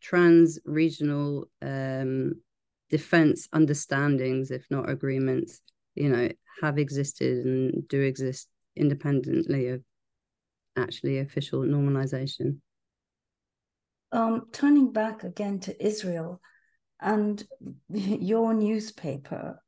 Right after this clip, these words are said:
Speaker 2: uh, it's come under a lot of criticism for its, for its stance, uh, uh,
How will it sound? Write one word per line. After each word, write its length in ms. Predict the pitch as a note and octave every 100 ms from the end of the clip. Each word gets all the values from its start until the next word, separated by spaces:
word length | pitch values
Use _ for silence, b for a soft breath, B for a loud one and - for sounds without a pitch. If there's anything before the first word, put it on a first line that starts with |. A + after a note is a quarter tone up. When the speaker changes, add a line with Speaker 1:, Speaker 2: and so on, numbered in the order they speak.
| -
Speaker 2:
uh, 400 | E3 F3 F3 F3+ F#3
it's 360 | F#3+ F#3 - - _ _ -
come 240 | - C#4+
under 240 | B3 G#3 F#3+
a 80 |
lot 260 | G3 A#3 A3+
of 140 | G3
criticism 760 | - A#3+ A3+ F#3 D#3+ D3+ D3 D#3+
for 280 | - D3 D#3
its, 340 | - - - _ _ _ _
for 160 | E3+
its 180 | D#3+ -
stance, 540 | - G#3+ F#3+ D#3 - -
uh, 60 |
uh, 640 | D#3 - - - - -